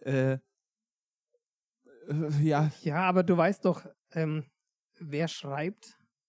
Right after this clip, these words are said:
Speaker 1: Der
Speaker 2: bleibt.
Speaker 1: bleibt, ja.
Speaker 2: Na, und das ist halt einfach, weißt du, wenn du irgendwann mal senil und doof bist, also und noch mehr,
Speaker 1: <laughs>
Speaker 2: und du dich nicht mehr an, äh, gesprochene <laughs> Wörter erinnern kannst, dann ist es doch schön, mal hier so ein,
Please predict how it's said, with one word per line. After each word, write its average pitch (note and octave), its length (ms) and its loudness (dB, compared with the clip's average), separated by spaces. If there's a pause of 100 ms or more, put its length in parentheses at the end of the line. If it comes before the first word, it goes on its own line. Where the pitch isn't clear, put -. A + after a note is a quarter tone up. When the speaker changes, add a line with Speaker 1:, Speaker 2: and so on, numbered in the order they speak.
(140)
Speaker 1:
Der A2+ 120 -12
Speaker 2:
bleibt. B2+ 560 0
Speaker 1:
bleibt, - 20 -
ja. G#2+ 240 -10 (460)
Speaker 2:
Na, F#3 200 2
und A3 100 4
das G3+ 140 -2
ist G#3 160 -2
halt F#3+ 140 0
einfach, G3 340 -2 (300)
weißt A3 220 -2
du, A#3 80 2
wenn A3+ 100 4
du G3+ 80 0
irgendwann G#3+ 380 2
mal G3+ 100 2
senil G3+ 560 2
und F3 180 -4
doof F3+ 240 0
bist, A#3 240 -2
also E3 280 -4
und D3+ 260 -8
noch F#3 320 -4
mehr, F3+ 380 0 (180)
Speaker 1:
<laughs> B2+ 240 -2 (300)
Speaker 2:
und F3+ 120 6
du F#3 60 4
dich F#3 160 6
nicht G3+ 180 4
mehr G3 180 2
an, F#3 220 4
äh, E3 360 -2 (160)
gesprochene F3+ 640 0
<laughs> - 300 -10
Wörter G3+ 280 0
erinnern F#3 360 -2
kannst, F#3+ 320 -2 (800)
dann D3+ 140 -4
ist E3+ 160 -6
es C#4 80 -8
doch F#3+ 160 0
schön, F3+ 400 -2
mal F#3 140 0
hier E3 160 -2
so D#3 160 -6
ein, D3+ 200 -8